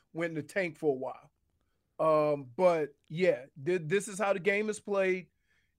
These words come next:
Uh, the players don't mind 'cause they get a nice fat check. The team saves some money, and you're still getting your money, but they're just kinda rearranging it to save some room under the cap.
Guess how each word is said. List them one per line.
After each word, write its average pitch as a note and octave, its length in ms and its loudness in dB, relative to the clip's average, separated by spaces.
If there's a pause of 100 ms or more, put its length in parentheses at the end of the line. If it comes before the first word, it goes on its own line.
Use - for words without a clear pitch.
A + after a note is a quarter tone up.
Uh, D3+ 360 4 (100)
the C3+ 80 -10
players G#3 420 6
don't G#3 220 2
mind G3+ 300 0
'cause F#3 140 -6
they F3 120 -4
get F3+ 140 -4
a E3+ 40 -8
nice F3+ 280 -4
fat D#3+ 280 0
check. A3 340 2 (680)
The D3+ 80 -4
team G3+ 380 -4
saves G#3 360 2
some F#3 180 -4
money, F#3+ 460 -2 (500)
and E3+ 520 -2
you're F3 200 -2
still A#3 360 8
getting G#3 320 -2
your G3 160 -2
money, F#3+ 380 0
but D#3+ 300 -8
they're F3 180 -2
just D#3+ 260 -6
kinda E3 560 0 (600)
rearranging F3 760 -4
it D#3 160 -8
to D3 100 -10
save D#3+ 380 -4
some D#3 240 -6
room D3+ 360 -6 (340)
under D#3 200 -6
the D3 80 -2
cap. D#3+ 300 0